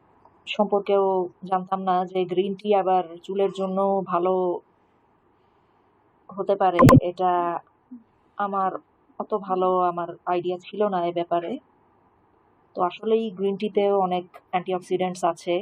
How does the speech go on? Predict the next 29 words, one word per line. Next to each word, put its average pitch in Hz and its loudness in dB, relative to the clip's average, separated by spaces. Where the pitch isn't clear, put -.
এটাও 175 -4
চুলের 175 -6
জন্য 170 -8
ভালো। 165 -2
Then 180 2
ক্যাস্টর 196 2
অয়েল, 180 2
হ্যাঁ, 185 -2
ক্যাস্টর 196 -2
অয়েল 233 4
আমি 208 0
personally 196 0
ব্যবহার 180 -2
করেছি। 202 -4
এটা 180 2
বেশ 180 -4
ভারী 214 -2
একটা 185 -4
তেল, 180 -2
এটার 190 -6
সাথে 185 -4
নারকেল 180 0
তেল 180 0
অবশ্যই 180 -4
মিক্স 170 -6
করে 180 4
নিতে 175 -2
হবে, 175 0
otherwise 170 -4